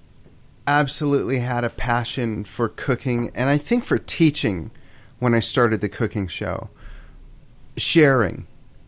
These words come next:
you know, that was a big, big thing. And you asked me before the break to kind of explain when I knew I had a passion for something. And that ties into an interesting story regarding Drum Talk T V and the cooking show.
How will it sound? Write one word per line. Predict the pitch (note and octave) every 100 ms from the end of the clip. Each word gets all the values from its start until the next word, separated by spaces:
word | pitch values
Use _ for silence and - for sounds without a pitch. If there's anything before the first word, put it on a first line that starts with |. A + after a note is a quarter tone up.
| -
you | - A#2
know, | A2
that | C3 C#3+
was | C#3+ C#3 C3
a |
big, | G#2+ B2 A2+ - -
big | A2 G2
thing. | - B2+ G#2+ G2+
And | A#2+ A#2 A2 - - - - -
you | E3+ E3+
asked | F3 F3 -
me | D3+ C3
before | B2 - C#3
the | A#2
break | A2 B2+ C3 G#2+ G#2 - - -
to | - B2
kind | - B2 A#2+
of | G#2+
explain | A#2 - - - A#2 A2+ A2
when | G#2+ A#2
I | A2
knew | A#2 A2+
I | A2+
had | A2+ G#2
a |
passion | F#2+ G#2+ G2+ - G2+
for | - F2
something. | - F2+ - D2+ -
And | A2 G2+ G2+ - - - - -
that | B2+ B2+
ties | D3+ D3 C#3
into | C3 - C#3 A#2+
an | -
interesting | B2+ - C3+ - A#2+
story | - - A2 G#2+ G#2
regarding | G#2 F#2 G2 F#2+ F#2+
Drum | F#2+ G#2
Talk | F#2+ G2+ -
T | G2+
V | F#2+ F#2+ -
and | F2+ F2+
the | F2
cooking | - F2+ G2
show. | F2 - -